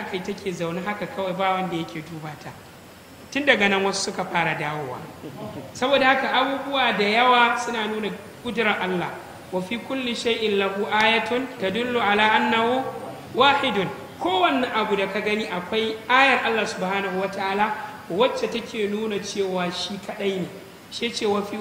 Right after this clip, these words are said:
shi yasa ya ce, "Wa fi anfusikum afala tubsirun." Har a karan kawunan kuma idan kuka kalla to akwai aya. Yadda za ka yi bacci yadda kake so,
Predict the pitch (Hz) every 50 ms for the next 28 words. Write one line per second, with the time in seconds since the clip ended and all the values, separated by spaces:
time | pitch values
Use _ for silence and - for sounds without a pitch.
0 | 214 208 208 - 240 233 233 240 226 220 214 220 - 208 196 190 185 - 220 233
1 | - 240 233 - 226 214 - 247 262 294 - - - - - - - - - -
2 | - - - 214 226 - 190 185 180 180 180 - 185 175 175 - - 165 165 165
3 | 214 - - - 247 247 247 - 226 214 214 208 202 196 - 214 208 214 214 220
4 | 214 202 185 170 - - 165 170 160 147 - - - - - - - 185 202 208
5 | 208 190 226 220 - 190 - - 165 160 160 165 170 170 165 - - - - -
6 | - 190 180 165 165 - 190 190 - 185 185 185 175 165 143 131 - - - -
7 | - - - - - - - - - - - - - - - - - - - -
8 | - - - - 196 208 196 196 190 196 202 196 - 196 180 156 190 196 190 -
9 | - 208 202 202 196 175 180 175 180 180 175 - 185 170 - - 185 180